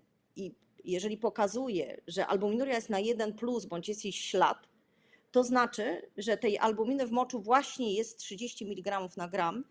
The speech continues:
kreatyniny bądź też więcej. I to wystarczy. Więc, y,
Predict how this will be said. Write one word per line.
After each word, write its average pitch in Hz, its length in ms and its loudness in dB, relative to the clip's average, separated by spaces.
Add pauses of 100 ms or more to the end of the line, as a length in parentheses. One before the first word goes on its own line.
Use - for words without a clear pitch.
(220)
kreatyniny 226 640 0 (140)
bądź 320 240 0
też 311 180 -6
więcej. - 480 -6 (180)
I 359 100 0
to 415 100 4
wystarczy. - 600 -2 (920)
Więc, 262 400 0
y, - 40 -14